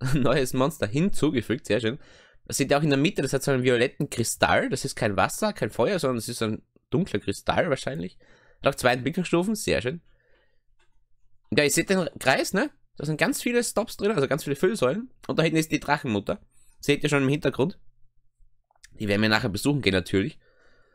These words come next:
Denn die muss für uns Eier brüten. Da seht ihr in der Nähe, das ist alles neu. Ich hatte davon gar nichts. Ich hatte davon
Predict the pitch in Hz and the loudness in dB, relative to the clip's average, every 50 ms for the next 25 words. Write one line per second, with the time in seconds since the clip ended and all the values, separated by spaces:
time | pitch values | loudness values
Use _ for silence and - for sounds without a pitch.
0 | _ _ _ _ _ _ _ _ _ _ - 113 139 131 123 120 127 135 - - | _ _ _ _ _ _ _ _ _ _ 0 2 4 4 2 2 2 0 0 0
1 | 117 113 107 - - - 85 90 87 80 - 85 82 - - - _ _ _ _ | 0 0 0 0 0 0 2 2 0 0 -2 -6 -6 -6 -10 -20 _ _ _ _
2 | _ _ _ _ _ _ _ _ _ _ _ _ _ _ _ _ - _ _ _ | _ _ _ _ _ _ _ _ _ _ _ _ _ _ _ _ -20 _ _ _
3 | _ - 104 110 - - 131 120 135 127 123 127 120 117 120 135 135 - - - | _ -2 -2 2 2 2 2 2 2 2 2 2 4 4 4 2 2 0 -4 -12
4 | - - - - - - 107 120 113 - 117 127 131 135 127 135 131 123 110 90 | -20 -20 -14 -12 -8 -6 -4 -6 -2 0 2 2 2 0 0 0 2 2 2 0
5 | 90 - _ - - - 127 117 110 117 - 123 117 110 - 101 104 107 98 82 | -2 -10 _ -20 -8 -4 -2 0 0 0 0 0 -2 0 0 2 2 2 0 0
6 | 78 - - - _ _ - - - 117 117 135 - - 143 - 113 104 107 120 | -4 -8 -16 -20 _ _ -14 -4 0 2 2 2 2 -2 0 0 2 0 2 0
7 | 117 107 | -4 -6